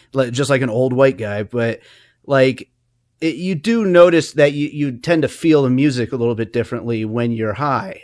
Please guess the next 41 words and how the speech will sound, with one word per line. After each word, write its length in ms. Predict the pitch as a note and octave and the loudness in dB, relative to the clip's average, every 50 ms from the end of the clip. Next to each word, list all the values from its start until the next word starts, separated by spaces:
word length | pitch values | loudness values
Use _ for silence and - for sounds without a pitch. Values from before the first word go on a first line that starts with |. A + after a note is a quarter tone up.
| _ - | _ -8
And 380 | B2+ B2+ B2+ B2+ B2+ B2 A#2 | -6 -4 -2 -2 -2 -4 -4
so 440 | - - D#3 C#3 B2+ A#2+ A#2 G#2+ - _ _ _ _ _ _ _ _ _ _ _ | -4 -4 -4 -2 -2 -2 -4 -6 -8 _ _ _ _ _ _ _ _ _ _ _
I, 100 | C3 C3+ B2+ | -4 -4 -2
you 140 | G#2+ D#3 D3+ | 0 0 0
know, 80 | D3+ | 0
I 80 | C3 C3+ | 0 -2
think 240 | - - F#3 E3+ E3 | -2 -4 -4 -4 -2
these 180 | D#3 C#3 C3 - | -4 -6 -6 -8
kids 360 | - - G3 E3+ D#3 B2+ A2+ | -4 -2 0 0 0 -2 -4
are 60 | G#2+ | -8
just 260 | G#2+ C3+ C3+ - - | -4 -4 -6 -4 -4
on 180 | C3+ B2+ A#2+ A2+ | -4 -4 -2 -2
these 180 | A2+ A2 G2+ - | -4 -6 -8 -10
fucking 360 | - D3+ C3+ - - A#2+ A2 | -6 -6 -6 -6 -6 -8 -6
<laughs> 100 | - C3+ | -4 -2
combinations 1000 | B2+ A#2+ - - - - - - - - - B3 B3 - - - G#3+ F#3 E3+ D#3+ | -2 -2 -2 -4 -6 -4 -4 -2 0 0 2 2 0 -2 -2 -4 -2 -2 0 0
of, 120 | D#3+ C3+ | 0 0
like, 160 | D3+ D3 C#3+ | 0 -2 0
I'm, 300 | C3+ C#3+ D3+ D3 C#3+ C#3+ - - - - | 2 0 0 0 0 -6 -8 -10 -14 0
here 140 | - D3+ D3+ D3 | 4 6 8 8
I 80 | D3+ | 8
am 180 | D#3 D3+ D3+ C#3+ | 8 8 6 4
sounding 280 | - - C#3+ D3 D3+ | 2 2 4 4 4
like 120 | C#3 C3+ A#2+ | 4 2 2
an 100 | C3 C3+ | 4 4
old 240 | D#3 F#3 F3+ C3+ A#2+ | 4 4 4 2 0
guy, 240 | B2+ A#2 A2+ A#2 | 0 0 2 0
but 320 | A#2+ G#2 B2+ B2 B2+ A#2+ - - - - _ _ | -2 0 0 0 0 0 -4 -8 -18 -20 _ _
combination 520 | - E3+ D#3+ D#3+ D#3 D#3+ D#3+ C3+ C#3+ C3+ | 0 2 2 4 4 4 4 2 0 -4
of 100 | B2 A#2+ | -4 -4
pills 440 | - - E3 E3 D#3+ D#3 D#3 D3 C3 | 0 4 6 6 6 6 4 2 0
and 120 | B2+ B2+ C3 | 0 0 2
whatever 220 | C#3 D3+ D3+ D3 | 2 2 2 0
the 60 | C#3 | -2
fuck 300 | - - - D3+ C#3 - | -2 -2 -2 -2 -2 -2
it 60 | D3+ | -4
is 160 | C3+ C#3 C3 B2 | -4 -4 -4 -4
that 120 | A#2+ - | -6 -4
they 120 | C3 A#2+ A#2 | -4 -4 -2
do 240 | A#2 D3 D#3+ D#3 C#3 | 0 2 2 4 4
nowadays. 600 | B2+ A#2 A#2 A2 G#2 A2+ A2+ A2 A2+ A#2 A2+ - | 2 2 0 -2 -2 -2 0 0 0 -2 -4 -8